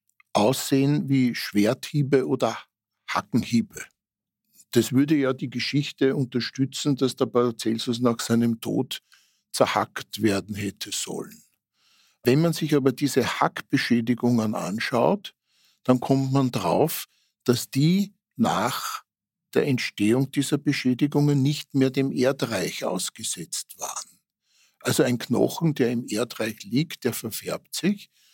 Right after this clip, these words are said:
Und wenn ich also jetzt an diesem Knochen eine Beschädigung erzeuge und der Knochen kommt wieder ins Erdreich,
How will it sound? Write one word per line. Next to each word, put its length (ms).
Und 180
wenn 200
ich 100
also 220
jetzt 300
an 100
diesem 260
Knochen 440
eine 200
Beschädigung 800
erzeuge 720
und 180
der 100
Knochen 360
kommt 320
wieder 260
ins 220
Erdreich, 720